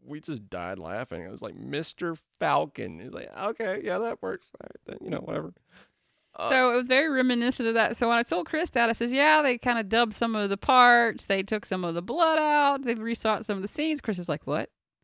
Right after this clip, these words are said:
Speaker 2: I says, "Yeah, they <laughs> re-, had to
Speaker 1: I
Speaker 2: reduce
Speaker 1: want,
Speaker 2: the
Speaker 1: I
Speaker 2: rating
Speaker 1: want
Speaker 2: when
Speaker 1: to
Speaker 2: they just
Speaker 1: see
Speaker 2: re-"
Speaker 1: that version.
Speaker 2: Now Chris is like, "I want
Speaker 1: I
Speaker 2: to
Speaker 1: wanna
Speaker 2: see
Speaker 1: see,
Speaker 2: the other
Speaker 1: I wanna
Speaker 2: version."
Speaker 1: see the rated R version of Twister just to see how different it is. I mean, come on.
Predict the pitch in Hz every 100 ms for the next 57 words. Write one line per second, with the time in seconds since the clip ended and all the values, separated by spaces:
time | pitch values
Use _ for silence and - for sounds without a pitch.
0 | _ _ - 190 247 330 285 190 180 214
1 | - 277 - 254 226 214 233 - 220 240
2 | - 226 208 208 110 123 170 110 73 95
3 | 87 - - - 381 302 277 196 - 262
4 | 294 - 415 277 320 240 247 202 208 277
5 | 247 175 262 247 208 208 208 190 180 196
6 | 190 180 165 151 - 202 202 - 139 127
7 | 233 240 202 302 254 160 107 165 - 147
8 | 123 107 95 87 _ _ - 226 233 247
9 | 180